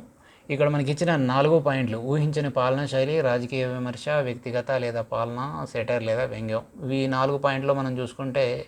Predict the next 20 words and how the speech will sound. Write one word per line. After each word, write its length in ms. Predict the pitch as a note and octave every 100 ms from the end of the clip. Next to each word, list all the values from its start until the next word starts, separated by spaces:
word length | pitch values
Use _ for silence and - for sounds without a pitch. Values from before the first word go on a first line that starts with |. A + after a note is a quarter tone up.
| -
గ్రోకే 480 | C3+ C#3 C3+ C#3 C3+ B2
చెప్పింది 300 | A#2+ B2+ B2
ఏంటంటే 360 | A#2 B2+ D#3+
ఇది 320 | C#3 C3 B2+ - _
పొలిటికల్ 340 | B2+ B2+ C3 B2
సెటైర్, 360 | B2 B2 A#2
రాజకీయ 340 | A2+ A2+ A#2 A#2+
విమర్శ 400 | A#2 A2+ A2+ - D3 - _ - - - - B2
లేదా 400 | C#3+ D#3 E3+ F#3 -
సెటైర్ 380 | - C#3 C#3 D3+
లేదా 260 | C#3+ C3+ C3+
వ్యంగ్యం 380 | B2 A#2+ A#2 A2 - _ _ _
రెండు 280 | C3 A#2+ B2
ఒకటే. 420 | B2 A2 A2+ D3+ - - - - - - -
తెలంగాణ 400 | C#3+ D3+ D#3 D3+
రాజకీయాల్లో 520 | C#3 C#3 C3+ C3+ D#3+
సెటైర్స్ 680 | - C3 C3 D3 C#3+ - C#3
మరియు 300 | B2+ C3 B2+
వ్యంగ్యస్త్రాలు 640 | B2 B2 B2 - A#2+ F#3
సర్వసాధారణంగా 1000 | F3 B2 C3 C3+ B2+ A#2+ B2 C3+ F3+